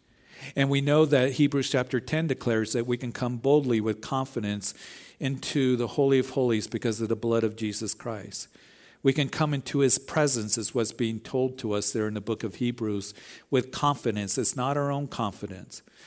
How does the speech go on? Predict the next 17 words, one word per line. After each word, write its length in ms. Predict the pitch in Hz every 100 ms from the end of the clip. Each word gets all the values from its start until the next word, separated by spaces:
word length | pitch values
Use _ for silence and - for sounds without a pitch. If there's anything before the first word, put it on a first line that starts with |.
| -
but 120 | 131
in 120 | 123
confidence 560 | 120 147 143 147 139 131
of 80 | 117
what 160 | 117
Jesus 440 | - 131 139 135 117
Christ 320 | - 123 -
has 160 | 117 -
done 260 | 131 131
for 220 | 123 110
us 200 | 101 98
as 120 | 113 113
he 100 | 113
went 260 | 123 139
to 100 | -
the 80 | 135
cross 440 | 127 113 104 104